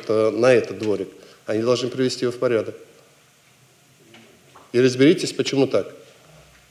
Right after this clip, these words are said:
Почему люди подписали, вот, вот, вот этот двор приняли. А людей я, с другой стороны, понимаю, почему они приняли. Потому что им столько, они никогда этого асфальта не видели. Там парковки сделали, всё хорошо.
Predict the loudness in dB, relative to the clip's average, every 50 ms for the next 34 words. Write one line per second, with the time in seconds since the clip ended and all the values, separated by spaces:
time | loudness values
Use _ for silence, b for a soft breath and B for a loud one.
0 | _ _ _ _ _ _ _ _ _ _ _ _ _ _ _ _ _ _ _ -8
1 | -4 2 6 8 8 10 10 8 8 6 4 2 0 -2 0 -2 0 2 4 4
2 | 6 6 4 4 4 2 2 2 0 -2 -2 -4 -4 -2 -4 -4 -4 -2 -2 -2
3 | -2 -2 -2 -2 0 0 0 0 0 -2 -4 -10 -14 -20 -20 -20 _ _ _ _
4 | _ _ -16 -12 -8 -6 -4 0 2 2 6 6 6 6 6 6 4 6 6 4
5 | 4 4 4 4 4 4 4 4 6 6 6 6 4 0 -6 -4 -2 0 0 0
6 | 0 0 -2 -2 -2 0 0 0 0 0 -4 B B B B B B B 0 0
7 | 0 0 -6 -12 -6 6 8 8 8 8 4 0 -2 -2 -2 -2 0 2 2 2
8 | 2 2 0 2 2 2 0 0 -2 -2 -2 0 2 2 2 2 0 -2 0 0
9 | 2 2 2 0 0 0 -2 -2 0 0 0 -2 0 0 0 0 0 0 -6 -4
10 | 0 0 2 2 0 0 -2 -4 -6 -4 -4 -4 -6 -6 -8